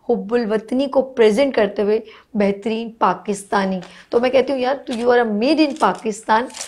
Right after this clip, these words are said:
तो वो हैं डॉक्टर सैयद महबूब हसन निज़ामी साहब, इंसान दोस्त। इनके साथ एक जुमला जोड़ती हूँ, इंसान दोस्त।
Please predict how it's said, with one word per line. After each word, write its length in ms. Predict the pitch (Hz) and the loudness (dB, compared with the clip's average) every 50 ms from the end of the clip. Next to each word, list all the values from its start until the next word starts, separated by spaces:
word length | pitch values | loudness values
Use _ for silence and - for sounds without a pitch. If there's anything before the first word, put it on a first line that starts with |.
| - - _ - | -18 -8 _ 4
तो 100 | 233 220 | 4 4
वो 200 | 208 226 254 254 | 6 6 4 4
हैं 280 | 247 247 247 254 285 | 4 2 0 -2 2
डॉक्टर 540 | 202 220 208 - - - - 233 220 214 220 220 - - - _ _ _ _ _ _ - | 4 4 4 2 0 -2 0 2 2 2 0 -2 -8 -20 -20 _ _ _ _ _ _ -10
सैयद 480 | - - 220 214 190 208 202 202 - - | -2 0 0 0 2 0 -2 -2 -2 -2
महबूब 460 | 208 208 202 196 180 196 196 190 196 - - - | 0 0 0 0 0 -2 -4 -6 -6 -10 -10 -6
हसन 320 | 226 - - - 247 220 | -6 -6 -4 -4 -4 -4
निज़ामी 500 | 208 208 202 196 180 190 185 180 180 190 | -2 -2 -2 -2 -2 -2 -4 -4 -4 -6
साहब, 340 | 196 190 - - - - - _ _ _ - - - | -6 -6 -6 -6 -6 -8 -10 _ _ _ -20 -14 -8
इंसान 540 | 277 302 330 320 - - 302 302 302 311 311 - - - - | -6 -6 -6 -4 -2 2 4 4 4 4 0 -6 -14 -12 -6
दोस्त। 380 | 220 202 226 202 196 202 202 - | 0 4 6 6 6 6 4 0
इनके 200 | 247 262 302 302 | -2 -2 -2 0
साथ 140 | 320 330 | 0 0
एक 120 | 320 311 233 | 0 0 -2
जुमला 260 | 226 254 254 277 294 | -2 -4 0 0 0
जोड़ती 320 | 262 269 269 269 262 320 | 0 2 0 0 0 -2
हूँ, 80 | 320 320 | -4 -4
इंसान 340 | 294 - - 262 233 202 185 | -6 -6 -4 -4 -2 -2 -4
दोस्त। 180 | 196 190 190 | -6 -6 -8